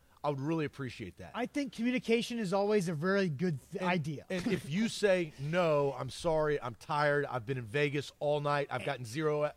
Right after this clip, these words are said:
Speaker 2: And that's
Speaker 1: ounces of
Speaker 2: why
Speaker 1: sleep,
Speaker 2: I think
Speaker 1: I
Speaker 2: it's
Speaker 1: came straight from the club," then I say, "All right, I'm so, uh,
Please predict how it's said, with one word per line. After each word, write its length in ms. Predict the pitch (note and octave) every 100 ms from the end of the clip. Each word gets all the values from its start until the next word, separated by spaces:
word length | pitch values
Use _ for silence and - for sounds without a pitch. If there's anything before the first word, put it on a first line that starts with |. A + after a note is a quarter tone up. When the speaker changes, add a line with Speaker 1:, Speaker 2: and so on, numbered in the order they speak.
| -
Speaker 2:
And 140 | G3+ G3+
that's 200 | A#3 C#3
Speaker 1:
ounces 40 |
of 40 | G#3+
Speaker 2:
why 160 | A#3
Speaker 1:
sleep, 120 | B3 G3+
Speaker 2:
I 100 | A3+
think 260 | - G#3+
Speaker 1:
I 40 | G3+
Speaker 2:
it's 100 | D#3
Speaker 1:
came 180 | F3
straight 300 | C#3 - F3
from 100 | D#3 D#3
the 60 |
club," 420 | C#3 E3 D#3+ E3 D3+ - - -
then 100 | E3+
I 60 | F3
say, 260 | F#3+ E3+ - - -
"All 100 | E3+
right, 240 | C#3+ G#2 - - - - -
I'm 160 | D3 C3+
so, 140 | E3
uh, 160 | D3+